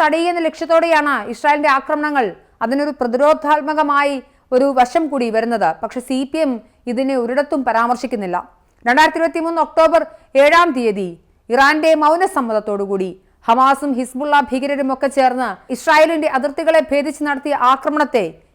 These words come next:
ഇവിടുത്തെ ഒരാളും കണ്ടില്ല, അപലപിച്ചുമില്ല. നിർബന്ധിത ഹിജാബ് നിയമങ്ങൾ, സദാചാര പോലീസിംഗ്, എൽ ജി ബി ടി ക്യു പ്ലസ് ആളുകളുടെ തടവ്, രാഷ്ട്രീയ വിമതരുടെ വധശിക്ഷ, രാഷ്ട്രീയ പ്രതിപക്ഷത്തിന് പൂർണ്ണ വിലക്ക് എന്നിവയും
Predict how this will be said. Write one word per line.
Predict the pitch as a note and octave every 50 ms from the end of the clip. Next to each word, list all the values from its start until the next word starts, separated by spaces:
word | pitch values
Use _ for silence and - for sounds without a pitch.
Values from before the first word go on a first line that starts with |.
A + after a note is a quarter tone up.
| _ -
ഇവിടുത്തെ | G#3 A#3+ B3+ B3 D4 C4+
ഒരാളും | B3 B3+ A#3+ B3 C4+ D4+ D4+ B3+ A#3+ -
കണ്ടില്ല, | A#3 A#3+ C4 D4+ C4+ C4 B3+ A3+ A3 - - -
അപലപിച്ചുമില്ല. | G#3 G3+ A3 B3+ C#4 B3 B3+ - - G#3+ F3+ F3+ F#3+ G3 - - _ _ _ _ _ _ _ -
നിർബന്ധിത | G3 G#3 A3 A#3+ C4 B3+ C#4 C4+
ഹിജാബ് | C4 A#3+ B3 G#3 C4+ C4 C4+ C4+ C#4+ C4
നിയമങ്ങൾ, | C4 C4 C4 B3+ B3+ B3+ B3+ A#3+ A#3+ A#3+ - _ _ _ - -
സദാചാര | G#3+ G#3+ B3 C4+ C#4+ C4 D4 C#4+ C#4
പോലീസിംഗ്, | B3+ - C4 B3+ C4 C4+ B3+ - C#4 B3 A#3 A3+ - _ _ _ _ -
എൽ | A3+
ജി | A3 A3+ C#4+
ബി | C4+ D4+ D4 - -
ടി | D4+
ക്യു | B3+ - C#4+
പ്ലസ് | C#4 C#4+ C#4+ C#4+ C#4+ C#4 - - _ _ _ _ -
ആളുകളുടെ | A#3+ A#3+ C4 C#4 C#4+ C#4+ D4 C#4 C4 C4 - B3
തടവ്, | A#3 A#3 C4 C#4+ C4 B3+ G3+ F#3 F#3 - G#3+
രാഷ്ട്രീയ | A3 A#3+ B3+ - - D#4 C#4+
വിമതരുടെ | C4+ C#4 C#4 C4+ C#4 D4 C#4 D4 C#4+ C#4
വധശിക്ഷ, | A#3+ A#3+ A3+ - D4 C#4+ - D#4 - - - C#4 A3 F#3 F3 - - _ _ _ _ G#3+
രാഷ്ട്രീയ | A#3 B3 C4 C4 - D4 D4+
പ്രതിപക്ഷത്തിന് | C#4 - C#4+ B3+ D4+ C#4+ D#4 D#4+ - C#4+ - D#4 D4
പൂർണ്ണ | C4+ D4 - D4+ E4 E4 F4 F#4
വിലക്ക് | E4 E4 D#4+ D#4 D#4 E4
എന്നിവയും | C#4+ D4 D#4 D#4 D#4+ D4 B3 G3+ F3+